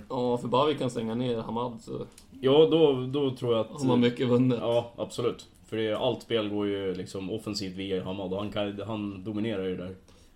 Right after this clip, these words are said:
Speaker 1: Ja.
Speaker 2: Utan problem.
Speaker 1: Ja, verkligen.
Speaker 2: Han är ju bättre än hela Hammarby, resterande tjugotvå spelare i den här truppen, så att
Speaker 1: Ja.
Speaker 2: så att, eh, Göteborgs seger, säger vi.
Speaker 1: Tror vi på.
Speaker 2: Unisont.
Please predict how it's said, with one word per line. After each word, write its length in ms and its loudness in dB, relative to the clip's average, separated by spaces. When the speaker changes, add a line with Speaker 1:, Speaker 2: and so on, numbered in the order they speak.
Speaker 1:
Ja. 400 -8
Speaker 2:
Utan 320 -10
problem. 300 -6
Speaker 1:
Ja, 140 -14
verkligen. 380 -16
Speaker 2:
Han 120 -14
är 40 -12
ju 160 -12
bättre 280 -6
än 80 -4
hela 160 -4
Hammarby, 520 -6
resterande 380 -4
tjugotvå 340 -6
spelare 340 -4
i 40 -4
den 80 -6
här 160 -8
truppen, 380 -8
så 100 -12
att 180 -18
Speaker 1:
Ja. 340 -2
Speaker 2:
så 160 -6
att, 240 -8
eh, 440 2
Göteborgs 420 4
seger, 380 2
säger 260 2
vi. 120 0
Speaker 1:
Tror 140 -4
vi 60 -4
på. 180 -4
Speaker 2:
Unisont. 720 -6